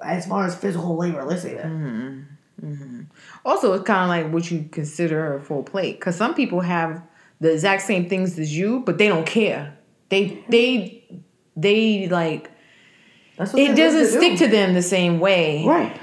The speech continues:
Speaker 2: You know, so that's a thing, too. Like, maybe you feel like that 'cause it's like, "Oh, my God, I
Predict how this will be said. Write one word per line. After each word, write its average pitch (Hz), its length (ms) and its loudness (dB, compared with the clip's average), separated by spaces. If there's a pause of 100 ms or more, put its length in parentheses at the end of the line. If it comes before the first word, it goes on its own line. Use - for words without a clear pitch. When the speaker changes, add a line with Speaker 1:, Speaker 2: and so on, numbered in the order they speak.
(160)
Speaker 2:
You 202 160 2
know, 185 180 2
so 202 140 0
that's 359 260 4
a 302 80 4
thing, 208 300 2
too. 196 340 2
Like, 170 180 2
maybe 202 300 2
you 190 600 2
feel 196 200 2
like 165 220 2
that 160 220 -2
'cause 170 160 -2
it's 156 120 -4
like, 143 200 -6
"Oh, 196 80 4
my 208 140 6
God, 208 220 4
I 196 80 4